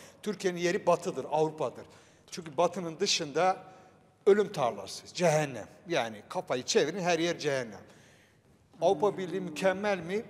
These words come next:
Değil ama daha iyisi olana kadar en iyi o. Kusura bakmayın. Yani bu, bu şey gibi yani aşı nasıl üç tane aşı konuşuluyorsa, e,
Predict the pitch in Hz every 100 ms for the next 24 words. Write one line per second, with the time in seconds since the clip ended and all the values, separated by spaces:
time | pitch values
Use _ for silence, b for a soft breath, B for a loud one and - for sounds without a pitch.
0 | 170 180 180 190 226 170 190 175 185 202
1 | 185 190 175 170 170 165 165 202 180 156
2 | 170 190 120 - - - 160 156 143 135
3 | 120 117 147 135 127 120 b b b b
4 | _ 139 160 160 180 175 - 196 135 131
5 | 139 139 151 143 - 160 160 B B B
6 | - 151 - 196 165 - 160 160 147 -
7 | 156 151 - 185 196 180 - 196 190